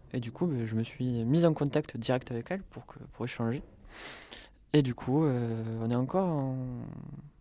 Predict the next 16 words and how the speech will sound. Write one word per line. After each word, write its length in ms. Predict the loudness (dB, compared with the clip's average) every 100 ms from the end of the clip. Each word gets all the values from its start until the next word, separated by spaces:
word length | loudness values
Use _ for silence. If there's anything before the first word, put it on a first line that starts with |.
| -20 -2 8
en... 140 | 10
lien, 340 | 12 8 6 2 -2
on 100 | 2
va 120 | 2
dire. 300 | 0 -6 -12 -20 _ _ -20 -12 -4 -2 -4 -8 -16 -2
Mais, 240 | 2 4
euh, 220 | 4 2 2
ouais, 200 | 2 0 -2
j'ai 640 | 0 2 2 0 -2 -4 -6 -8 -10 -14 -20 -20 -20 -20 -20 -20 2
un 160 | 6
ami, 260 | 8 10 8
j'en 140 | 8
ai, 100 | 6 2 -6 -20 _ _ -20 -8
j'en 160 | -2 0
ai 60 |
qu'un. 280 | 0 0 -2